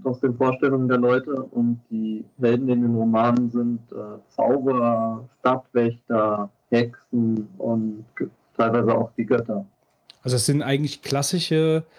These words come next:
Speaker 2: Fantasy-Motive, die so, äh, die da f-, die dort verarbeitet sind, aber dann alles so auf eine Art, äh, persifliert werden. Skurrile F-, Gestalten, äh, die man wahrscheinlich aus anderen,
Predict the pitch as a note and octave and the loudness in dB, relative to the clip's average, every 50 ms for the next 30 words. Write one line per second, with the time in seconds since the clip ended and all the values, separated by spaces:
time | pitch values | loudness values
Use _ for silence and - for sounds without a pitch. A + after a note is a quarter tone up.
0 | - - _ _ _ - - - - A#2+ C3+ D#3+ E3 F#3 E3 D#3+ F3 F3 E3 D#3+ | -20 -20 _ _ _ -18 -12 -4 -2 0 0 0 0 0 0 0 0 2 2 0
1 | D3+ - - - D3+ D#3 F3+ F#3 F#3+ G3+ G#3 G3+ F3 - - D3 D#3 D#3+ E3 E3 | 0 0 -4 -2 -2 0 0 2 2 2 2 0 -2 -4 -4 -2 0 2 2 2
2 | D#3 - - D#2 F#2 A#2+ C3 C#3+ C#3 C#3+ C#3+ C#3+ C#3+ C#3+ C#3 - E2+ G#2+ C3 C3 | 0 -2 -6 -10 -16 -16 -8 -2 0 2 4 4 4 4 2 0 -2 -4 -4 -2
3 | C3 C3+ C3+ C3 C3 A2+ - _ - - - - - _ _ _ _ _ - C3+ | -2 0 0 -2 -2 -4 -10 _ -20 -20 -20 -20 -20 _ _ _ _ _ -4 0
4 | B2 C3 C3 C3 - - - - _ _ _ _ _ - C#3 B2+ A#2+ C3 B2+ B2 | 0 0 0 0 -4 -8 -14 -18 _ _ _ _ _ -4 -2 0 2 0 0 0
5 | - - G#2 - G2+ B2+ D#3 F3 F#3 F#3 F3+ F3 E3 - E3+ E3+ F3+ F3+ - - | 0 -4 -4 -2 -2 0 0 2 0 0 -2 -4 -4 0 0 0 0 -2 -4 -2
6 | C#3 D3 C#3+ D3+ C#3 C#3+ C#3+ - - - C#3 D3 D3 - - D3 C#3+ C3 - C#3 | 0 0 2 2 0 0 -2 -2 -4 -2 0 0 0 0 0 0 0 0 0 -2
7 | - - C#3+ C#3 - - C3 C3+ C3+ C3 - - - - - C3+ C3 C3 C3 B2 | -2 0 0 0 0 0 -2 -2 -2 -2 -6 -10 -10 -4 -2 0 2 2 2 0
8 | A2 B2 - - C3 B2+ A#2+ - - A2+ - - C3+ C3 B2+ B2+ B2 A#2+ A#2 A#2 | -2 -4 -4 -2 0 0 0 -2 -4 -4 0 2 2 2 2 2 2 2 2 2
9 | A2+ A2+ A2+ - - B2+ B2 B2 B2+ C#3+ C#3 C#3 C#3+ C3+ C3+ C3 A#2+ - - - | 0 -2 -4 -4 -4 -2 0 0 2 2 2 4 4 4 2 2 -2 -4 -6 -6
10 | - A#2+ - - A#2 A2+ B2 C3 C3 - C3+ B2+ B2+ B2+ A#2+ A#2 B2 B2 B2 B2 | -6 -4 -2 0 0 2 2 0 0 -2 -2 0 0 0 0 0 0 0 0 0
11 | A#2+ A#2+ - B2 B2 B2 A#2+ B2 B2 A#2 - B2+ B2 B2+ B2 A#2+ G#2+ F#2+ A#2+ B2+ | -2 -2 -2 0 0 0 0 0 0 -2 0 -2 0 0 0 -2 -2 -2 0 0
12 | D3 D3+ D3 C#3 C#3 C#3 | 2 2 2 2 0 -2